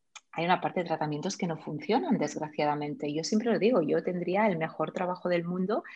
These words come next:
si yo pudiera confirmar y asegurar cien por cien a todos los pacientes que se van a quedar embarazados. Ojalá fuera así, no, no puede ser. Pero sí que es muy,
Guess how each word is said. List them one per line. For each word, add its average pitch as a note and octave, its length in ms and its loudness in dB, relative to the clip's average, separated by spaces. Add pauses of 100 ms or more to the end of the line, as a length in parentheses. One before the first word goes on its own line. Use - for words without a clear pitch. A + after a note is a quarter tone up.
(120)
si - 220 0
yo F3 120 4
pudiera G3+ 640 4
confirmar F3+ 600 4
y G3+ 80 2
asegurar F#3 480 4
cien F3+ 160 2
por F#3 160 2
cien G3 200 6
a F#3+ 120 6
todos F#3+ 260 2
los G3 120 2
pacientes G3 400 4
que C4 80 2
se A#3 120 0
van E3+ 140 4
a D3+ 40 0
quedar D#3 180 2
embarazados. D3+ 720 2
Ojalá F#3 320 6
fuera F3 240 4
así, G3+ 300 -2
no, D#3 180 -6
no D#3 180 -8
puede D3+ 280 0
ser. G3 300 0 (580)
Pero G3 120 6
sí A3+ 140 0
que C#4 80 2
es C#4 120 0
muy, A#3 800 8